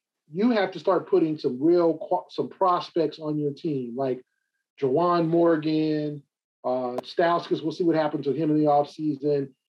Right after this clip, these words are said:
I think they're gonna really try to develop Sam Hauser 'cause he can really shoot. Um, and they know they kinda slipped with Max Strus. So they're just like, "Okay, we're not gonna mess this up again.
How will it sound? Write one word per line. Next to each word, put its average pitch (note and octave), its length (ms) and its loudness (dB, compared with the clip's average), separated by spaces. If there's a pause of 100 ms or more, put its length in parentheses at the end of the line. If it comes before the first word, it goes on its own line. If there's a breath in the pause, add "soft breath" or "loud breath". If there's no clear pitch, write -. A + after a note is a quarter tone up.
(140)
I D3 40 -4
think G3 180 4
they're F#3+ 100 2
gonna D#3+ 200 4
really D#3 320 4
try - 260 -2
to D#3 80 0
develop C#3+ 380 2
Sam D3+ 280 -2
Hauser D3 380 0
'cause C3+ 160 -6
he D3 80 -6
can C3 160 -4
really C3 220 2
shoot. C3 440 -2 (680)
Um, C3 480 -4
and C3+ 160 -8
they C3+ 340 2
know D#3 240 2
they C3+ 240 2 (100)
kinda C#3+ 200 -2
slipped D3+ 320 -2
with C3 100 0
Max B2+ 400 -4
Strus. E3+ 380 4 (520)
So D3 120 2
they're C#3 100 4
just C#3 240 -2
like, C#3 160 0
"Okay, D3 380 2
we're C3+ 180 2
not D3 240 0
gonna C#3+ 120 -2
mess C#3 260 -2
this E3 220 0
up D3 160 -2
again. C3 460 -4